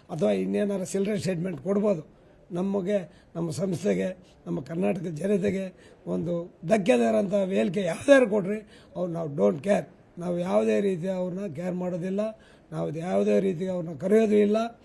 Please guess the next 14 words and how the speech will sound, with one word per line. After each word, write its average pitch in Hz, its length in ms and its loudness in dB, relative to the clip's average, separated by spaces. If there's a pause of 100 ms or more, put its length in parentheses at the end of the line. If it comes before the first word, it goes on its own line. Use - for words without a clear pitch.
(380)
ಯಾವತ್ತೂ 190 420 0
ನಮಗೆ 180 280 -4
ಸಂಪೂರ್ಣವಾಗಿ 190 920 -2 (360)
ಅವ್ರು 180 140 0
ಬೇಸರಿತಾಗಿ 185 760 0
ನಮಗೆ 165 600 -8 (340)
ಕ್ಷಮಾಪಣೆ 190 560 0
ಕೇಳ್ತಾರಲ್ಲ, 180 560 -2 (380)
ಆ 190 120 2
ಟೈಮಲ್ಲಿ 208 400 -2
ಅವ್ರ 202 160 -2
ಬಗ್ಗೆ 180 420 -6 (140)
ಯೋಚನೆ 175 260 0
ಮಾಡಬೇಕು. 156 560 -8